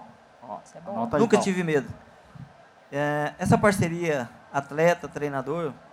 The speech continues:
Speaker 3: e aqui estamos lado a lado, é, todas as vezes que nós planejamos a, alguma competição, algum evento grande,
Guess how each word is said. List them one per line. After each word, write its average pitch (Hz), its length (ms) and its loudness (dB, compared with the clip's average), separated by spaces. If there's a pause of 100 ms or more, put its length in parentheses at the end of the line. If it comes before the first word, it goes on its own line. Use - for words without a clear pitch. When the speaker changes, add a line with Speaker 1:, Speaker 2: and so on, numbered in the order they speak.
Speaker 3:
e 143 40 -12
aqui 147 200 -18
estamos 151 360 -10 (240)
lado 139 260 6
a 127 40 6
lado, 143 340 6 (1000)
é, 147 560 -2 (340)
todas 262 200 -2
as 185 80 -4
vezes 190 220 0
que - 120 -12
nós 170 160 0
planejamos 170 760 -4 (640)
a, 131 460 0
alguma 143 540 0
competição, 156 760 -2
algum 147 300 0
evento 160 400 0
grande, 170 500 -2